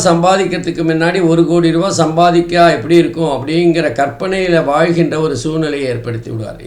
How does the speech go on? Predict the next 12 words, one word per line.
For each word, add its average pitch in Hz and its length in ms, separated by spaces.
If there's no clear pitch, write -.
எதிலும் 180 320
பிரம்மாண்டத்தை 175 720
காட்டுகின்ற 151 440
ராகு 160 300
பகவான் 156 320
ஜென்ம 196 240
ராசியிலேயே 208 680
இருக்கிறதுனால 165 580
சில 143 140
குழப்பங்களையும் 180 920
பிரச்சனைகளையும் 160 880
அதீத 202 400